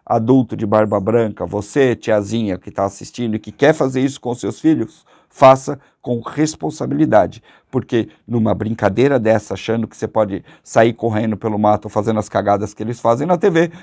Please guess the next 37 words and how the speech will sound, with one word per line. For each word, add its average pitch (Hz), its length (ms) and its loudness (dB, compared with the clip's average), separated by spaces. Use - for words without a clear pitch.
você 151 280 -4
pode 135 200 -4
tá 135 120 -8
colocando 127 380 -4
seu - 160 -8
filho 120 240 -6
em 139 60 -4
risco. 107 460 -8
Aqui, 143 460 -2
não. 113 240 -2
Aqui 127 340 -10
é 104 80 -6
de 107 140 -8
verdade. 139 540 -4
Este 165 340 2
foi 135 360 -2
o 131 140 2
episódio 120 680 0
zero 127 680 2
do 131 320 0
Manual 117 600 0
de 117 180 -16
Sobrevivência. 113 840 -6
Nome 131 420 2
que - 80 -20
foi 120 200 -4
os 143 120 -6
meninos 139 440 -2
que - 120 -14
inventaram, 185 560 -4
ok? - 380 -6
Tudo 190 180 -4
que - 80 -12
você 170 300 -4
vai 127 120 0
ver 110 200 -2
aqui, 131 320 -2